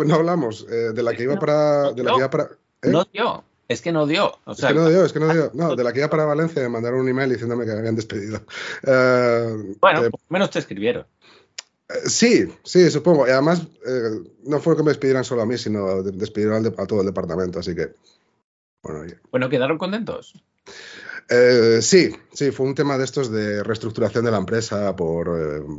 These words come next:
Speaker 1: em, falta de fondos, pero durante un periodo. Es como se supone que nos van a contratar otra vez dentro de unos meses.
Speaker 2: Oye, ¿y, y, y a ti qué tal la experiencia de, de este curro?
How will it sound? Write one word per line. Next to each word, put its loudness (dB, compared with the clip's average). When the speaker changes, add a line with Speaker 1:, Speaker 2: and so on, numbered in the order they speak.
Speaker 1:
em, -10
falta -2
de 2
fondos, 0
pero -4
durante 0
un 4
periodo. 2
Es -8
como -2
se -4
supone 2
que 4
nos 4
van 2
a 0
contratar 0
otra 0
vez 0
dentro -2
de -2
unos -4
meses. -8
Speaker 2:
Oye, -2
¿y, 0
y, -4
y -2
a 0
ti -4
qué 0
tal 4
la 0
experiencia -4
de, 0
de -4
este -2
curro? 0